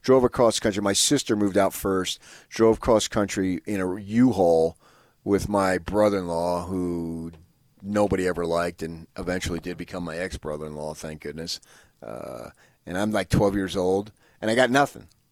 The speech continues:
I got no, no iPhone. I've got no music, no nothing. Just he and I, and I didn't like him, and he didn't like me, and he didn't like sports, and I was all about sports at twelve years old,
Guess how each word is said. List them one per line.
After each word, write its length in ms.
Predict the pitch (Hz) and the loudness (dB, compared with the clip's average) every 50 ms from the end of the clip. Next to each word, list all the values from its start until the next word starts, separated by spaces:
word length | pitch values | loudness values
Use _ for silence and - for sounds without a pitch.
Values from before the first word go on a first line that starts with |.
| _ _ _ _ _ _ _ _ _ _ _ _ | _ _ _ _ _ _ _ _ _ _ _ _
I 120 | - 104 104 | -4 -2 0
got 200 | 107 104 98 80 | 2 0 0 0
no, 680 | 87 104 104 110 110 113 117 120 120 117 120 117 113 - _ _ _ _ _ _ _ _ _ _ _ _ _ - - - 85 101 98 95 92 85 85 | -4 -2 2 4 6 6 8 8 6 6 6 4 0 -4 _ _ _ _ _ _ _ _ _ _ _ _ _ -20 -14 -12 -12 -12 -12 -14 -18 -10 -6
no 420 | 104 107 113 120 123 127 120 110 | 0 4 6 6 8 8 8 6
iPhone. 720 | 101 101 104 113 120 - - 131 127 127 135 139 143 139 123 | 6 4 4 4 2 2 2 4 6 6 6 6 4 4 4
I've 180 | 104 98 90 87 | 2 2 0 0
got 320 | 101 98 95 90 90 90 | 0 0 2 0 0 -2
no 400 | 98 104 107 107 110 117 117 113 | -2 0 2 4 6 6 6 4
music, 720 | 107 104 107 117 123 123 110 123 131 131 127 - - - - | 2 2 2 2 2 4 6 6 4 4 4 0 -8 -12 -2
no 200 | 127 127 127 123 | 2 2 4 4
nothing. 500 | 123 120 113 110 104 - 85 85 85 - _ _ _ _ _ _ - | 4 4 2 2 0 -4 -8 -10 -10 -12 _ _ _ _ _ _ -4
Just 220 | - 120 110 - - | -2 0 0 4 6
he 160 | 147 156 151 | 6 6 6
and 80 | 135 | 6
I, 340 | 127 113 104 98 98 101 104 - - | 6 4 4 2 2 0 -2 -4 -6
and 160 | 104 104 101 | -4 -2 0
I 140 | 104 110 113 | 0 2 2
didn't 160 | 120 120 113 | 2 2 2
like 220 | 113 113 110 - | 2 2 0 0
him, 280 | - 110 107 110 110 101 | -2 -2 -2 -2 -2 -2
and 80 | 90 90 | -4 -4
he 140 | 101 113 | -2 -2
didn't 120 | 113 107 104 | -2 -2 -2
like 180 | 101 98 92 - | -2 -4 -4 -4
me, 240 | 95 92 87 85 87 | -6 -6 -4 -4 -6
and 80 | 87 92 | -4 -4
he 140 | 107 120 | -2 -2
didn't 180 | 117 117 107 104 | 0 0 0 -2
like 220 | 104 104 104 - | -2 -2 -4 -4
sports, 480 | - - - 101 101 104 107 101 - - | -6 -4 -2 0 0 0 0 -2 -4 -6
and 100 | 90 90 | -4 -4
I 140 | 101 104 104 | -2 -2 -2
was 160 | 95 92 87 | -4 -4 -2
all 200 | 101 101 104 98 | 0 2 2 2
about 240 | 95 101 101 98 - | 0 0 -2 -2 -4
sports 400 | - - - 98 101 98 - - | -6 -6 -4 -4 -4 -4 -6 -10
at 80 | 90 | -12
twelve 240 | - - 98 98 95 | -8 -2 -2 -2 -2
years 200 | 98 95 92 85 | -2 -6 -6 -4
old, 280 | 98 98 101 101 98 | -2 -2 -2 -2 -4